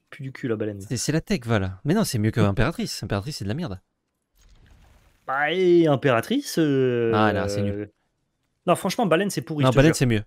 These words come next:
Speaker 1: Non, je te promets.
Speaker 2: Tiens, j'ai la souris et je me fais quand même counter.
Speaker 1: Fais-moi confiance. <laughs>
Speaker 2: Putain.
Speaker 1: Mec, Impératrice, elle va nous faire gagner la game.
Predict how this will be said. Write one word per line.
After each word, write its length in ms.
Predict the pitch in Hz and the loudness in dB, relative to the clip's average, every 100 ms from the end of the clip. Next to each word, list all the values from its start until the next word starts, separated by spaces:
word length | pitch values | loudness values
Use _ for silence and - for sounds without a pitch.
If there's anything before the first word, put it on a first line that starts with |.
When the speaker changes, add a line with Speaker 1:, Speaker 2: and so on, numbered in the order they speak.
| _ _ _ _ _ _ - | _ _ _ _ _ _ -4
Speaker 1:
Non, 100 | 175 | -4
je 80 | - | -2
te 80 | 160 | -6
promets. 480 | - 226 180 113 _ _ | 0 2 2 -2 _ _
Speaker 2:
Tiens, 120 | 113 | -10
j'ai 120 | 101 | -8
la 80 | - | -8
souris 340 | - - 113 113 | -8 -6 -4 -2
et 40 | |
je 100 | 110 | -2
me 80 | 110 | -4
fais 160 | - 117 | -4 -6
quand 140 | 131 | -4
même 220 | 113 110 | -4 -4
counter. 320 | - 107 - 107 - | -8 -10 -8 -8 -6
Speaker 1:
Fais-moi 320 | - 165 165 | -2 0 0
confiance. 600 | 156 147 143 127 - - _ - - | 0 -2 -4 -6 -8 -14 _ -20 -14
<laughs> 40 | - - - - _ _ _ _ _ _ _ _ _ _ _ _ - - | -14 -12 -14 -16 _ _ _ _ _ _ _ _ _ _ _ _ -20 -20
Speaker 2:
Putain. 180 | - 87 95 - | -12 -12 -14 -6
Speaker 1:
Mec, 240 | 135 131 - 135 - - 139 - _ 180 | -2 -2 -4 -14 -14 -16 -18 -20 _ -4
Impératrice, 460 | 156 165 170 185 | 0 2 0 0
elle 60 | 165 | -2
va 40 | |
nous 60 | 135 | 0
faire 140 | 123 | -2
gagner 240 | 113 139 135 | -2 -2 0
la 100 | 113 | -2
game. 200 | 104 | -4